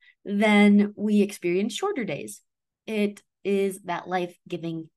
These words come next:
energy. So this planet, the sun, it transits a sign every thirty days,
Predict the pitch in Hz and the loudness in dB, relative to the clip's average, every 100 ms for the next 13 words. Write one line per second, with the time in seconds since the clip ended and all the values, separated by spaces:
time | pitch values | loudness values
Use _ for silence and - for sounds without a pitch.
0 | - 175 180 170 143 143 _ _ - _ | -8 -4 -2 -2 -4 -6 _ _ -20 _
1 | - - 175 165 208 208 - _ _ _ | -8 -2 -2 0 0 0 -6 _ _ _
2 | _ _ _ _ _ _ _ _ _ _ | _ _ _ _ _ _ _ _ _ _
3 | _ - 185 175 294 - 330 - 180 165 | _ -4 -2 -2 -4 -8 -8 -4 -2 -4
4 | 202 208 220 214 226 240 285 370 - 233 | -8 -8 -8 -4 -2 0 -2 -2 0 0
5 | 214 208 - 214 220 247 220 208 190 185 | 0 -2 -2 -2 0 -2 0 0 0 0
6 | 147 143 - | -2 -4 -8